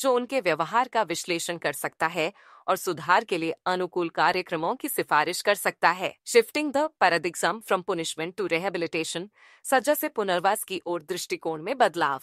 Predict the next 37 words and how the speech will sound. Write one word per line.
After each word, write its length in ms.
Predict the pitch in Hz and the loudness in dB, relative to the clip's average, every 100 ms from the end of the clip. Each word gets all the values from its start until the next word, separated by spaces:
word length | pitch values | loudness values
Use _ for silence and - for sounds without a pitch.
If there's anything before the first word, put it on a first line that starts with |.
| - | -10
समेनो 360 | - 190 196 196 | -2 -2 0 0
बताते 420 | 170 170 170 208 | 0 0 0 -2
हैं 200 | 190 269 _ _ _ - | -4 -6 _ _ _ -6
कि 80 | 311 | -2
कानून 420 | 262 233 269 339 | 2 2 2 -4
प्रवर्तन 680 | 311 202 185 175 - 185 185 - | 0 2 2 -2 -4 -6 -6 -6
और 120 | 233 | -4
न्याय 320 | 226 180 185 240 | -2 0 0 -2
प्रणाली 480 | - 170 160 202 | -4 0 0 -2
को 200 | 226 202 | -4 -6
सजा 400 | 214 - 185 214 | -4 -2 2 2
पर 180 | 220 196 | 2 -2
जोर 280 | 160 185 190 | -2 -2 0
देने 240 | 180 175 | -2 -4
की 140 | 175 165 | -6 -6
बजाय 480 | 160 175 156 156 220 - | -4 0 0 0 -6 -2
पुनर्वास 500 | 294 294 240 233 - | 0 2 2 0 0
पर 160 | 247 | 0
अधिक 320 | 185 165 226 | 0 -2 -6
ध्यान 280 | 165 180 196 | -6 -6 -4
देना 260 | 175 165 170 | -2 -4 -4
चाहिए। 500 | 185 165 170 143 - - | -4 -6 -6 -10 -6 2
Restorative 720 | 208 - 220 180 175 185 - | 2 2 0 0 -4 -6 -4
justice, 640 | 190 165 - 147 - - _ | -4 -2 -4 -8 -8 -12 _
पुनर्स्थापनात्मक 1040 | 202 180 170 - 180 180 180 175 202 208 233 185 | 0 0 -2 -2 -2 -2 0 -2 -2 -4 -6 -2
न्याय। 320 | 170 131 - - | -2 -2 -6 -2
इस 160 | 208 - | -2 0
दृष्टिकोण 520 | 214 - 254 247 240 | -4 -2 -2 -2 0
का 140 | 247 | 2
उद्देश्य 640 | 196 151 196 - - 180 208 _ _ - | 0 2 0 0 -4 -4 -4 _ _ -4
अपराधियों 580 | 202 - 202 190 233 269 | -2 4 4 4 0 -2
को 180 | 277 240 | 0 0
उनके 240 | 202 226 | 0 -6
पीड़ितों 500 | - 185 185 208 240 | -6 -6 -6 -2 -2
के 120 | 233 | -2
सामने 400 | - 170 180 180 | -4 -4 -2 -4
लाकर 480 | 160 165 - 180 | 0 0 0 -4